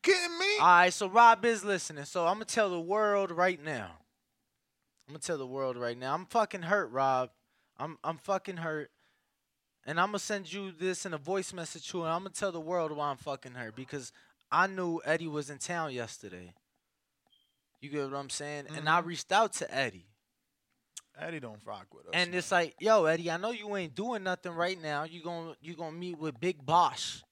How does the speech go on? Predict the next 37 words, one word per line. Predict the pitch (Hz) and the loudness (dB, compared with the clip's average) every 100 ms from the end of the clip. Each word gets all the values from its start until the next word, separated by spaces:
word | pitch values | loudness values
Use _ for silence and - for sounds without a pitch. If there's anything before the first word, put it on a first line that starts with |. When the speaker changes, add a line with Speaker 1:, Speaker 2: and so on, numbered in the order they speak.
| _ | _
Speaker 2:
later | 123 170 160 | -2 0 0
on | 160 151 147 - _ _ _ _ | -2 -6 -8 -16 _ _ _ _
for | - 170 | -10 -8
some | - 170 | -8 -8
Chinese. | 180 175 160 147 143 143 - _ _ _ _ _ _ _ - | -4 -4 -4 -8 -10 -14 -20 _ _ _ _ _ _ _ -4
Give | 180 175 | -4 -4
me | 170 127 | -12 -10
ten | - 170 147 | -8 -8 -10
minutes." | 135 - - - - - _ _ _ _ _ _ _ _ _ _ - | -14 -14 -20 -20 -20 -20 _ _ _ _ _ _ _ _ _ _ -16
He | 143 | -12
said, | - 127 | -8 -8
"I'm, | 127 110 - | -8 -10 -14
I'm | 135 | -12
here | 135 156 | -6 -6
for | 147 127 | -6 -12
four | - 156 | -6 4
hours, | 165 190 180 131 117 | 8 10 8 4 -6
mate." | 123 131 156 _ _ _ _ _ _ _ _ _ - | -6 -6 -6 _ _ _ _ _ _ _ _ _ -20
And | |
it's | 113 - | -8 -4
like, | 131 - | -4 -2
"Eddie, | 170 143 | -4 -2
I | 117 | -4
just | 117 123 | -6 -10
need | 135 113 | -16 -12
ten | - 180 175 | -10 -8 -8
minutes. | 165 151 - - | -8 -8 -10 2
I'll | 156 196 | 2 2
come | - 190 160 | 0 -8 -6
to | - 131 | -10 -10
you." | 147 151 98 _ _ _ _ _ _ _ _ _ _ _ | -6 -8 -10 _ _ _ _ _ _ _ _ _ _ _
Left | 117 127 - | -4 -4 -6
me | 110 117 | -14 -12
on | 117 104 | -12 -10
red. | 95 85 76 _ _ _ _ _ _ _ _ _ | -10 -10 -14 _ _ _ _ _ _ _ _ _
Speaker 1:
Like | 127 143 120 | -10 -10 -8
always. | 113 104 107 107 - | -12 -12 -14 -16 -20